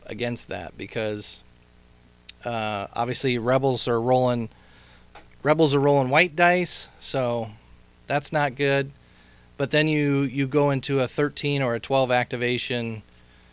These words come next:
droid list, and there's just so many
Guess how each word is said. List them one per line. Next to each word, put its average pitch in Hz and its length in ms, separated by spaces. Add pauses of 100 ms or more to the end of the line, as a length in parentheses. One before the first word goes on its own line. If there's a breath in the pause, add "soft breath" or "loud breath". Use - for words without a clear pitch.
(240 soft breath)
droid 143 420
list, 113 320
and 117 140
there's 117 180
just 117 360
so 135 360
many 127 280